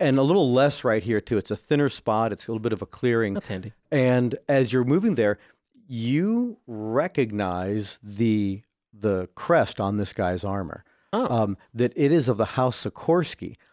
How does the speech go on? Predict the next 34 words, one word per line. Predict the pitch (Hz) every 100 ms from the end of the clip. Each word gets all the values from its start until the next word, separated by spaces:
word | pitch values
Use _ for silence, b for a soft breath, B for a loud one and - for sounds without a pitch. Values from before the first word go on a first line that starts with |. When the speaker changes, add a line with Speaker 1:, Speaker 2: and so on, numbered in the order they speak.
| _
Speaker 1:
Uh, | 120 104 92
that's | 117 143 -
a | 120
Speaker 2:
Oh. | 294
Speaker 1:
house | 127 123 -
from | - 113 92
Vlad | 95 107 107 98
Velk, | 104 87 - -
Vlad | 113 101
Velk, | 113 78 -
sorry, | 85 85 b b 123
Vlad | 117
Velk | 117 117 - -
that, | 117 117 110 - - _ _ -
um, | 113 101 98 98 98 -
you're | 156 151 143 156 147
aware | 127 131 87
of. | 95
You, | 117
you've | 113 120 107
known | 110 117
of | 90
this, | 90 90
Speaker 2:
Right, | 143 135
Speaker 1:
this | 110
Speaker 2:
yeah. | 135
Speaker 1:
household. | 101 98 90 90 b -
Speaker 2:
Probably | 139 131
been | 135
in | 131
tournament | - 151 151 143
<laughs> | 143
against | - 151 -
him. | 135